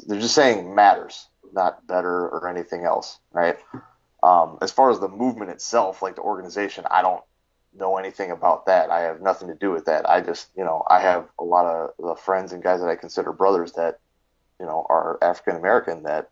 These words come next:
I care about, and I don't wanna see them get hurt. So I think, you know, I don't know if defunding the police is necessarily the best idea. I think changes need to be made for sure.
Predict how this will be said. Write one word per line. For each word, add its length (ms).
I 100
care 220
about, 240
and 80
I 80
don't 120
wanna 160
see 140
them 80
get 140
hurt. 320
So 120
I 80
think, 340
you 80
know, 280
I 100
don't 120
know 160
if 80
defunding 600
the 80
police 340
is 80
necessarily 360
the 60
best 180
idea. 380
I 100
think 300
changes 360
need 140
to 80
be 120
made 240
for 160
sure. 420